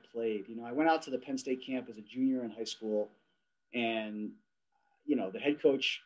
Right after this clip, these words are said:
at the time, Mark Pavlik, this would have been ninety-six. You know, as a coach, y-, do you know the players at your camp? I don't know. He shook my hand. You know, three years later, I'm at Vassar. We're playing Penn State,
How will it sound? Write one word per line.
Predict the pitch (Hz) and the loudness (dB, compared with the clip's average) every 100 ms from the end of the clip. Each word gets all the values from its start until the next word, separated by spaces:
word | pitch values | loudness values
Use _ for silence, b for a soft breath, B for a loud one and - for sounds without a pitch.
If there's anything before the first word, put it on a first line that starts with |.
| - | -14
at | 117 | -18
the | - - | -16 -4
time, | 147 160 120 113 | 2 4 4 0
Mark | 110 117 - | -4 -8 -4
Pavlik, | 123 131 113 107 - _ _ - | 0 2 4 0 -4 _ _ -14
this | - | -6
would | 120 | -2
have | |
been | 113 | 0
ninety-six. | 117 123 117 - 151 143 - - - - _ _ _ - | 2 2 2 4 8 8 6 0 -2 -10 _ _ _ 4
You | 240 | 8
know, | 202 180 - - | 12 12 10 6
as | 165 | 4
a | |
coach, | 170 208 208 - - - | 10 12 12 12 6 2
y-, | 208 170 - - - - _ _ _ - | -10 -10 -14 -20 -20 -20 _ _ _ 2
do | |
you | 165 | 6
know | 156 165 180 | 12 12 12
the | |
players | 175 185 180 - | 8 10 12 10
at | - | 4
your | - - | -8 0
camp? | 160 196 - | 2 2 2
I | 180 | 2
don't | 135 | 4
know. | 127 | 2
He | 131 | 0
shook | - - | -4 -6
my | 131 | -8
hand. | 127 127 117 _ _ _ _ _ | -6 -8 -10 _ _ _ _ _
You | 226 | 4
know, | 202 180 - - - | 6 6 2 -14 4
three | 233 214 | 8 12
years | 196 160 | 12 12
later, | 185 185 151 151 | 12 12 12 12
I'm | 151 160 | 8 8
at | 127 | 8
Vassar. | 143 160 - 127 | 8 6 6 6
We're | 127 | 6
playing | 131 - 147 160 143 127 | 2 2 8 10 10 6
Penn | 139 | 0
State, | 127 - 160 143 | 2 10 12 12